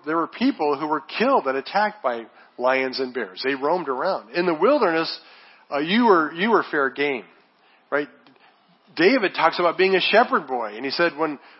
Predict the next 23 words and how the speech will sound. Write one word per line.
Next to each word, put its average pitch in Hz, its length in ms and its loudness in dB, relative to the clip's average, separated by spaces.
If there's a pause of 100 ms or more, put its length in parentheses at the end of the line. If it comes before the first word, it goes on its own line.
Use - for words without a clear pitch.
when 170 160 -2
the 165 200 2 (120)
bears 214 400 6
and 170 140 0
the 170 60 2
lions 185 440 2
would 165 140 -4
come 165 220 0
and 165 80 -2
attack 156 360 -2
the 151 80 -4
sheep, 208 320 -4
I 151 100 0
would 147 160 -2
have 151 240 -2
to 131 180 -4 (380)
wrestle 156 380 -2
them 127 160 -4
off," 160 260 -6 (100)
right? 117 200 -16 (640)
So 185 140 0
here's 247 300 2
Jesus 165 580 0